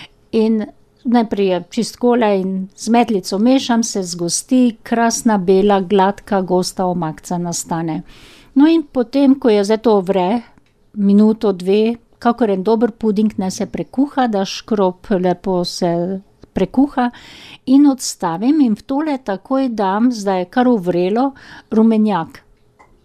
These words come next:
Pa en, dva, tri obrate, pa še en rumenjak, recimo, da porabim dve jajci ali pa samo za eno, ali pa še bo jih več prišlo, če je večja količina. E, to posolim malo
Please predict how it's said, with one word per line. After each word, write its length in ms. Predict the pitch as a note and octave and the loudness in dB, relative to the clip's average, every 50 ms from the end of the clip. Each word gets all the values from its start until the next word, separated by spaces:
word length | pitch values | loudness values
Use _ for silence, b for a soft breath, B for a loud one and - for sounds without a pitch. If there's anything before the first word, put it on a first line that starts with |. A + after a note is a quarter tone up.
| _ - | _ -2
Pa 100 | C#4 C4 - _ _ - | -2 -2 -2 _ _ -6
en, 240 | A#3+ A#3 A#3 A#3 G#3+ | -2 0 2 2 2
dva, 160 | G#3 A3+ A3+ | 2 0 -2
tri 200 | A3+ - A3+ A3+ | 0 -2 -2 -2
obrate, 440 | G#3 G3+ G#3 G#3 G#3 G#3 - G#3 F#3+ | 0 0 0 -2 -2 -2 -4 -6 -6
pa 160 | - F#3+ F#3 | -6 -8 -6
še 160 | - - G#3 A3 | -4 -2 0 4
en 100 | A#3+ B3 A#3+ | 4 4 4
rumenjak, 640 | A#3+ A3+ A#3 A3 A3+ A3+ A3 G#3+ A3 G#3+ - A#3+ G3+ | 2 0 0 0 0 0 0 0 -2 -2 -4 -6 -8
recimo, 440 | G#3 - - A#3 A3 G#3 G#3 G#3 | -8 -8 -4 -4 -2 -2 -2 -4
da 260 | G3 G3 G3 F#3+ F#3+ F#3+ F#3+ _ _ - | -2 -2 0 0 0 -2 -6 _ _ -2
porabim 440 | A3 G#3 G#3 G#3+ G3+ F#3+ G3+ G#3 G3 | 0 2 2 2 2 2 2 0 0
dve 220 | - G3 G#3 G3+ | 0 2 2 2
jajci 320 | G3 F#3+ F#3+ F#3+ - - F3+ | 4 2 0 -2 -4 -4 -6
ali 140 | F#3 - | -6 -4
pa 80 | - F#3 | -8 -10
samo 320 | - - A3 A3 A3 G#3+ | -4 -2 0 2 2 0
za 180 | G3+ G3 G3+ G3 | 0 0 -2 -2
eno, 140 | G3 G3+ G3 | -2 -2 -2
ali 160 | G3+ G#3+ G#3+ | -2 -2 -2
pa 80 | C4+ B3+ | -2 -4
še 160 | B3+ - B3 | 0 0 0
bo 160 | A3 A#3 A3+ | 2 2 2
jih 100 | A3 G#3 G3 G3+ | 2 2 2 2
več 240 | G3 G3 - - | 0 0 -2 -6
prišlo, 420 | - F#3+ F3+ - - - A3 A#3 C4 B3+ | -6 -6 -6 -6 -4 -2 0 0 0 0
če 140 | - - A3+ | 0 -2 0
je 80 | G3+ G#3 | 0 0
večja 260 | G#3 G3+ - G#3+ G3 - | -2 -2 -4 -8 -6 -4
količina. 640 | - F#3 F3+ F#3+ F3+ - - F3+ E3 F3 E3+ D#3+ - B B B B B B B B B B B B B B B B B - | -4 -2 -2 -2 -4 -4 -6 -4 -2 -2 -2 -4 -6 B B B B B B B B B B B B B B B B B -8
E, 200 | - G3 F#3 F3+ - - | -6 -4 -4 -4 -2 0
to 260 | C#4+ D#4 D4+ C#4+ B B B B B B - | 0 0 0 -2 B B B B B B -2
posolim 640 | - G#3+ - - - A#3+ A3+ A#3 C4 C#4 C#4 C#4+ C4 _ _ - | -2 -2 0 2 2 2 2 4 2 2 2 0 -4 _ _ -4
malo 360 | A3+ G#3 G#3 G#3 G3 F#3 | -4 -2 -2 -2 -4 -6